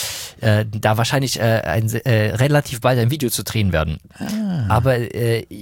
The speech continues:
Speaker 1: mehr weiß ich nicht. Und, ähm,
Speaker 2: Schön.
Speaker 1: wie das aussieht, wie da, was das kostet, wie das klingt, ich hab keinen Peil, ich hab nur gehört, soll irgendwie ein neu-, ganz neuartiges Konzept sein.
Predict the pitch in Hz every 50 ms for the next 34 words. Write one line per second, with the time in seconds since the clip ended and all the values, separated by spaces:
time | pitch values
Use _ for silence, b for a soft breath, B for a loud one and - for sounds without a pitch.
0 | 135 120 127 131 123 127 143 190 233 196 110 90 - - 95 90 - - - 110
1 | 110 104 - - 113 110 110 110 110 107 107 107 104 - - _ _ - - -
2 | 123 117 110 107 110 - - - 151 170 165 - 151 151 151 151 139 143 - -
3 | 131 127 117 117 - 127 123 127 117 117 131 - - - - 165 - - 151 147
4 | 143 131 123 120 117 123 110 - - - 151 156 156 - - - - 120 - -
5 | - - 135 127 - - 147 160 165 160 160 - 87 101 95 - 127 - - -
6 | 135 135 131 - - 127 117 139 139 131 127 127 127 127 127 139 - 139 151 151
7 | 156 - - 135 147 160 156 147 139 143 - - - 131 - - - - - -
8 | 85 87 - -